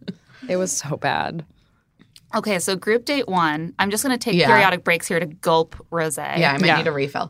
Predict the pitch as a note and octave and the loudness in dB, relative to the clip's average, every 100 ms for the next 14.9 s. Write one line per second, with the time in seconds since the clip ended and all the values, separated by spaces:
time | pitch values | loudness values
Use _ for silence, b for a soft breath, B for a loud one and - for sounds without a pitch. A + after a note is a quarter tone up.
0 | F#3 A#3 B3 - D4 C#4 G3 F3+ F3 E3+ | -2 2 4 2 -2 0 2 2 2 -2
1 | - _ F3+ F#3+ A3 B3+ A#3+ A#3 F3+ E3 | -6 _ 2 4 6 4 4 2 2 2
2 | E3 F3 E3 D#3+ D#3 E3+ D#3 - _ - | 0 -2 -2 -4 -2 0 0 0 _ -6
3 | C#3+ C#3+ _ - E2+ A2+ D3 - E3+ - | -4 -6 _ -6 -4 -4 -8 -6 -6 -6
4 | - - - - - F3+ F#3 F#3+ G#3+ A3 | -8 -10 -14 -14 -4 -2 0 0 -2 -2
5 | G#3 F3+ F3 E3+ E3 - D#3+ D3+ D#3+ - | -2 0 2 4 2 2 0 -2 -4 -6
6 | D#3+ D3 E3 - - b b b b - | -6 -8 -8 -10 -10 b b b b -2
7 | G3+ F#3+ F#3+ F#3+ F#3+ F3+ E3 E3 D#3+ D#3 | 2 2 0 -2 -2 -2 -2 0 0 0
8 | D#3 D3 D3+ D3+ - D#3+ E3 E3 E3 D#3+ | -2 -2 -2 -6 -8 -4 -2 -2 -4 -4
9 | D#3+ - F3 D#3 E3 E3 D3+ - D#3+ - | -6 -8 -10 -8 -8 -8 -8 -6 -4 -4
10 | D#3 D3+ E3 - G3 G3 G3+ E3+ D#3+ D#3 | -6 -6 -10 -8 -6 -4 -4 -4 -6 -6
11 | E3 - C#3 B2+ D3 F3+ b b b b | -8 -10 -10 -8 -10 -14 b b b b
12 | b b b b b b _ - _ - | b b b b b b _ -20 _ 4
13 | G#4+ B4 A#3 F3 D#3 C#3 C3+ - D#3+ E3+ | 8 8 8 6 2 0 -4 -4 0 0
14 | G#3 A3 F#3+ F3 E3 F3+ A3 A3 | 0 -2 -4 0 0 2 2 2